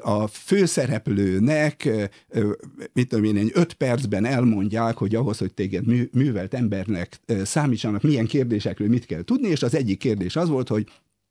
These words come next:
kvantummechanika. A válasz,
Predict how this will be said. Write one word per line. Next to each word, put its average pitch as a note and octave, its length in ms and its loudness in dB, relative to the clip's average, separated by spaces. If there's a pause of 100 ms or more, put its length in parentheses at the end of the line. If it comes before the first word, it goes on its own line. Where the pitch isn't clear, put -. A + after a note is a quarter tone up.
(420)
kvantummechanika. G2+ 1120 0 (140)
A F#2+ 100 -6
válasz, D#3+ 480 -2